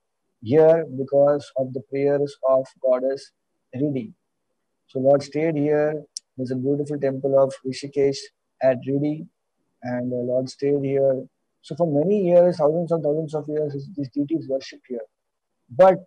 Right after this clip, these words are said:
in due course of time, as the Kal progresses, this deity was lost for many, many years, almost like thousands of years, till just in the beginning of, uh, almost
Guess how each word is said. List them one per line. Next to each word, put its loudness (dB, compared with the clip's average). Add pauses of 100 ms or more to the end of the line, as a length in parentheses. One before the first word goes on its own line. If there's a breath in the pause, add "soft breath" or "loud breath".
(200)
in -4
due 2
course 0
of -2 (100)
time, 0 (320)
as 2
the 0
Kal 6
progresses, 0 (340)
this -4
deity -2
was 0 (140)
lost -4
for 0
many, -4
many -2
years, 2 (500)
almost 2
like -2
thousands 2
of -2
years, 2 (640)
till 8 (720)
just 2 (580)
in -2
the 2
beginning 0
of, 2
uh, -2
almost 2